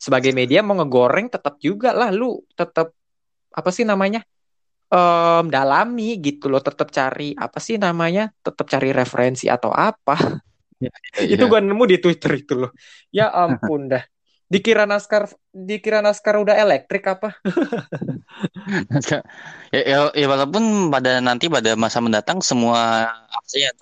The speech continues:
Speaker 2: motorsport terkait Formula, naskar, terus juga IndyCar, pasti nanti akan beralih ke seperti Formula E juga.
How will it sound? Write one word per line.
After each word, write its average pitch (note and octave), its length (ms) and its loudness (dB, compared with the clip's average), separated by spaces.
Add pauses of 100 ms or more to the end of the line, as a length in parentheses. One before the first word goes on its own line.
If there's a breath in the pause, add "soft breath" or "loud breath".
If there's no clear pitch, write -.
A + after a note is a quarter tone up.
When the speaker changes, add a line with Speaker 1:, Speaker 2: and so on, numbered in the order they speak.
Speaker 2:
motorsport - 540 -4 (500)
terkait G#2 340 -2
Formula, A#2 560 2
naskar, A#2 800 0
terus - 220 -4
juga G2+ 400 0
IndyCar, G2+ 420 -2
pasti B2 160 -4
nanti D#3 160 0
akan C#3 220 0
beralih G#2+ 320 0
ke G#2+ 420 0
seperti G#2 300 -4
Formula G#2+ 320 0
E G2+ 100 -2
juga. G2 400 -2